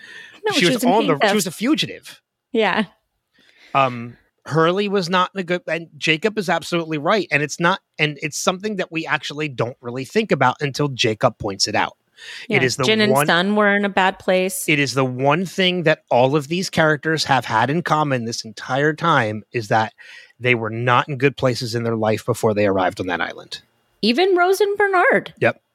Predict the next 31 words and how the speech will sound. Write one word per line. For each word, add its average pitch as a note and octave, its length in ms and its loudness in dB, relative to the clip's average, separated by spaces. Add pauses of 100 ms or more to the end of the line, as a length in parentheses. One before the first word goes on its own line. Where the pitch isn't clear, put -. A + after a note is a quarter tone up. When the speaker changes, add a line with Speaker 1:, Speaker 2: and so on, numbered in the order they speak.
(1200)
Speaker 1:
I G3+ 40 -6
mean, A#3+ 260 2 (120)
yeah, D4+ 260 2 (140)
everybody. G#3 720 0 (140)
Every-, G3 100 0
Speaker 2:
Charlie D3 440 4
was F#3 120 4
Speaker 1:
every- B3 80 2
Speaker 2:
not, F3 220 2 (180)
Charlie D#3+ 380 4
was G3 200 0
not F3+ 200 2
in F3+ 60 0
a E3 40 2
good E3+ 220 0
place. E3+ 580 0
Boone C#3+ 460 0
and C3+ 100 -4
S-, - 200 2
and A#2 180 -6
Shannon F#3+ 500 2
were F3+ 120 0
not F3 180 2
in E3 80 -10
good D#3 200 -2
places. D#3+ 500 -2
Speaker 1:
Claire. A3 540 0 (380)
Speaker 2:
Yeah. D3 200 2
Speaker 1:
Saeed. A3 580 2 (1300)
Um, F3 600 0 (1040)
yeah. F#3+ 300 0